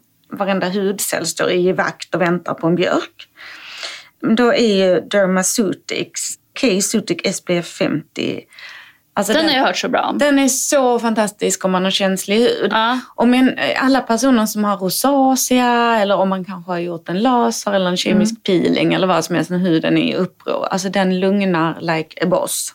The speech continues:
Speaker 2: Mm.
Speaker 1: Och sen gillar jag ju Exuvians Sheer Daily Protector S P F femtio för den har en lite så här svag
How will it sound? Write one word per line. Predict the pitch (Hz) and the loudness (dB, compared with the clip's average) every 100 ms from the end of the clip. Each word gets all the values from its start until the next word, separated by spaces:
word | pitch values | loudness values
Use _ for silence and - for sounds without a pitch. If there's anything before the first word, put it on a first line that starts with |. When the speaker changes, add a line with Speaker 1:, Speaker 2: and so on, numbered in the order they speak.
| _ | _
Speaker 2:
Mm. | 220 233 277 208 - - - - - - - _ _ | -4 -2 -2 -4 -12 -14 -14 -14 -16 -20 -20 _ _
Speaker 1:
Och | 247 262 | 0 2
sen | 277 220 | 2 2
gillar | 208 208 190 185 | 4 4 4 4
jag | 185 185 | 4 4
ju | 180 | 2
Exuvians | 170 - - 185 170 - 156 185 - | 0 -2 0 0 0 0 0 -2 -4
Sheer | - 170 147 | -2 0 0
Daily | 143 135 135 123 | 0 0 -2 -4
Protector | - 160 - - - | -6 -6 -8 -6 -6
S | - 180 | -4 -6
P | - | -6
F | 185 | -8
femtio | - 190 - - - | -6 -8 -8 -12 -12
för | - | -4
den | 185 185 | -4 -2
har | - | -2
en | - | -4
lite | 190 - | -4 -6
så | - | -6
här | 233 | -6
svag | - 269 285 269 262 | -4 -2 0 0 -2